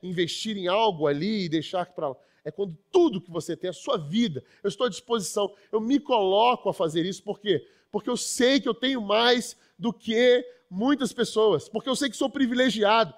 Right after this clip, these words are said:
Porque sei que, é, é, essa regra, a lei desse mundo me colocou numa posição de privilégio,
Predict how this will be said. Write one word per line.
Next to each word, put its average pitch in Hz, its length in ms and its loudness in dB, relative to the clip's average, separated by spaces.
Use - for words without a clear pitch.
Porque 262 260 0
sei 294 200 0
que, 240 200 -2
é, 240 240 2
é, 220 200 2
essa 220 420 2
regra, 226 500 6
a 202 240 6
lei 226 200 6
desse 240 260 0
mundo 247 200 -2
me 233 80 0
colocou 254 420 2
numa 247 180 0
posição 247 520 0
de 208 80 -6
privilégio, 226 720 2